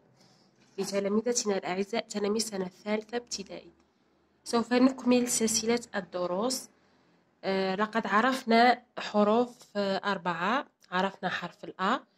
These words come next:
حرف الإي، حرف الإم، حرف الإن. سوف ننتقل إلى حرف الأو. إذا نكمل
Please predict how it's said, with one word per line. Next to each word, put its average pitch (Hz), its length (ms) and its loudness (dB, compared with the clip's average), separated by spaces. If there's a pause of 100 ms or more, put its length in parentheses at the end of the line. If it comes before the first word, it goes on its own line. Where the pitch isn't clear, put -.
(480)
حرف - 400 -2
الإي، 196 680 4 (200)
حرف - 520 -4
الإم، 208 840 4 (400)
حرف 196 400 -2
الإن. 247 760 6 (520)
سوف 247 300 4
ننتقل 277 640 4
إلى 208 220 4
حرف 220 500 -2
الأو. 185 480 0 (1000)
إذا 214 220 6
نكمل 294 640 4